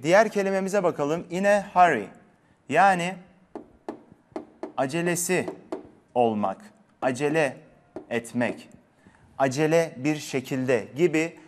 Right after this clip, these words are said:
cümlenin durumuna göre değişik yerlerde farklı anlamlara gelebilir. Hurry, acele etmek demek. In a hurry, acelesi olmak, aceleci bir şekilde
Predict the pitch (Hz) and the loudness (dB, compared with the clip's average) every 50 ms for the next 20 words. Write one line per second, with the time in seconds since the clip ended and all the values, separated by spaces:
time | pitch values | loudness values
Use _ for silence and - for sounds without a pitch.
0 | - _ - 120 147 156 170 175 180 185 180 180 165 175 175 175 175 175 180 190 | -20 _ -6 -6 -4 -2 -2 -2 0 0 -2 0 0 0 0 0 -2 -2 0 0
1 | 185 160 151 131 123 123 139 143 - - - - _ _ _ 135 143 151 156 147 | 0 2 2 2 4 2 0 -2 -6 -14 -20 -20 _ _ _ -2 -2 0 0 -2
2 | - 185 165 - 170 160 147 143 135 135 131 127 123 151 165 170 - - - _ | -6 -8 -6 0 2 2 4 6 6 4 4 4 2 -2 -2 -2 -6 -14 -20 _
3 | _ - - 151 147 147 147 160 175 165 165 165 156 156 151 156 160 165 151 147 | _ 0 4 4 4 4 4 2 0 2 2 0 0 2 2 2 2 2 2 0
4 | 151 143 147 135 143 139 156 170 - - - _ _ - - - - - 165 175 | 2 2 2 2 0 -2 -4 -6 -6 -10 -20 _ _ -20 -20 -12 0 2 4 4
5 | 180 185 190 185 185 - 143 151 143 156 170 175 185 185 180 - 185 175 170 170 | 4 4 2 0 -2 2 2 2 2 2 2 2 2 0 -2 -2 -4 -4 -4 -4
6 | - 170 160 170 165 - 160 170 185 180 165 156 165 170 170 170 170 - - 135 | -4 -4 -4 -4 -4 -4 -4 -2 0 0 0 0 0 0 0 -2 -4 -4 -2 -4
7 | 143 139 156 151 160 151 156 - 185 147 151 143 131 135 135 120 - - - - | -2 -2 0 -2 -2 -2 -2 0 4 4 4 4 4 2 2 0 0 -4 -12 -20
8 | - _ _ _ - 127 123 131 147 143 147 147 131 147 160 147 151 139 139 - | -20 _ _ _ -4 -4 -2 -2 -2 0 -2 -2 -2 -2 -2 -2 -2 -4 -4 -6
9 | 143 131 - - 135 127 127 135 120 98 | -8 -6 -4 -4 -4 0 0 0 0 0